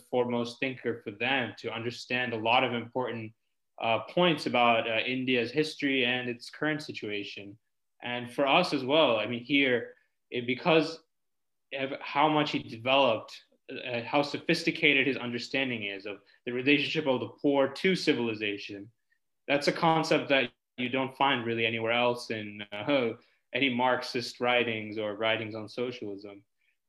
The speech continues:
And, uh, why, w-, when we've been reading Russia and America, we've talked about it's so relevant for now, for the rise of Asia, the decline of the West,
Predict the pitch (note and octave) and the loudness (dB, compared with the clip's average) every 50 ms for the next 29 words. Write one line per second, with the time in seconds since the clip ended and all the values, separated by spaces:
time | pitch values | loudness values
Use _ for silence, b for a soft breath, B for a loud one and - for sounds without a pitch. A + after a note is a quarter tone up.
0 | _ _ - B2+ B2+ B2+ C3 C3 B2+ C3 B2+ B2 B2 A#2+ A#2 A#2 A2+ A2 G#2+ A2+ | _ _ -4 -2 0 0 0 0 0 2 2 4 4 4 4 4 4 2 2 0
1 | A#2 A#2 A#2 A#2 B2+ C3+ C#3 C#3+ C#3 D3 D3+ D3 C#3+ D3 C#3+ C#3 D3 D3 D3 C#3 | -4 -6 -4 2 6 6 8 8 6 6 4 2 2 2 6 8 8 8 8 6
2 | C#3 C3+ B2+ B2+ C#3+ D3+ D3+ C#3+ C3 A#2+ C3+ C3 C3 - F3 D3 C#3+ D3+ C3+ C3+ | 2 0 2 6 6 8 8 6 4 4 2 2 2 2 0 -2 -2 -2 -2 0
3 | C#3 D3 C3+ - A2+ G#2 A2+ A#2+ A#2 - - - C3 B2 - - A#2+ B2 A#2+ A#2 | 0 0 0 0 -4 -4 -4 -4 -6 -2 0 0 0 0 0 -2 0 0 2 0
4 | A2+ G#2+ - - - - - - C#3+ C3 C3 A#2+ A#2 A#2 A#2+ A#2+ A#2 A2+ A#2+ A#2+ | 0 -4 -8 -14 -14 -8 -2 2 4 4 4 4 2 2 2 2 0 0 -2 -4
5 | A#2 A#2+ - - A#2 A#2+ C3 B2+ A#2 G#2 - - B2 G#2 G#2 G2 G2+ G2+ G#2+ G#2+ | -6 -6 -10 -8 -4 -2 0 0 0 -2 -4 -6 -10 -10 -8 -4 -2 0 0 0
6 | G#2+ G#2+ A2 G2+ G2 G#2 G#2+ G#2 G2+ - G#2+ G#2 G2+ - G2+ - - _ - A2 | 0 -2 -6 -8 -8 -6 -6 -6 -8 -8 -10 -10 -10 -12 -16 -20 -20 _ -10 -8
7 | G#2+ G#2+ A2 G#2+ G#2+ G#2+ G#2+ G2+ G2+ G2+ G2+ G2+ G2 G2+ - - - | -8 -6 -8 -8 -10 -10 -8 -6 -4 -2 -2 -2 -2 -4 -8 -12 -18